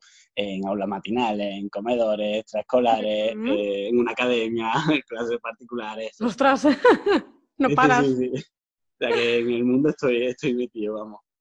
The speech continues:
Speaker 1: Y nada, en cuanto a mí ya,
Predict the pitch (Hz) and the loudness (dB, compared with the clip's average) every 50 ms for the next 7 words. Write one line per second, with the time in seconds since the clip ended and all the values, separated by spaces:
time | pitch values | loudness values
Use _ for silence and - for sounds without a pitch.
0 | _ _ _ _ _ _ _ _ _ _ _ _ _ _ - 139 135 131 135 127 | _ _ _ _ _ _ _ _ _ _ _ _ _ _ -6 -4 -2 -2 0 0
1 | 123 123 123 120 123 131 139 139 147 147 151 - - 131 127 131 123 120 - 120 | 0 -2 -2 -2 -2 -4 -2 0 0 0 0 -2 -4 -4 -2 -2 -4 -4 -6 -8
2 | 113 117 120 127 131 143 143 143 143 135 139 135 135 135 135 135 135 | -8 -6 -6 -6 -6 -6 -6 -6 -4 -2 -2 0 0 0 0 -2 -4